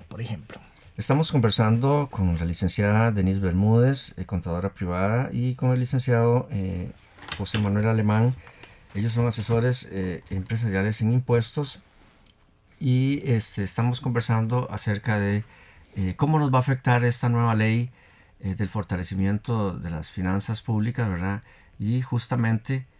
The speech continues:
Speaker 2: cómo, eh, tenemos que cambiar de chip, como dicen, porque ahora tenemos un nuevo impuesto que se va a llamar el impuesto del valor agregado.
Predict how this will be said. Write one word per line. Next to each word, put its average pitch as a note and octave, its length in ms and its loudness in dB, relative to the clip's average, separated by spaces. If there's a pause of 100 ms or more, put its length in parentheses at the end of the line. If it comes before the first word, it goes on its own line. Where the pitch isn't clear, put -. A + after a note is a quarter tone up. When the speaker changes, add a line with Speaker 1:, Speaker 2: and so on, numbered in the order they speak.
(380)
Speaker 2:
cómo, C#3+ 520 0 (160)
eh, F#2+ 260 0
tenemos G#2+ 320 0
que - 60 -20
cambiar G#2 400 2
de G#2 120 -2
chip, C3+ 200 -2 (120)
como F#2 260 0
dicen, G#2 300 0
porque F#2+ 220 -4
ahora G2 200 0
tenemos G#2+ 400 0
un A2 140 2
nuevo A2+ 180 2
impuesto A2 500 -2
que G#2+ 80 -10
se G2+ 140 -6
va F2+ 80 -2
a F2 40 -4
llamar F#2+ 340 -2
el F2+ 120 -4
impuesto F#2 380 -8
del G2 80 -2
valor F#2+ 240 -2
agregado. G#2 540 0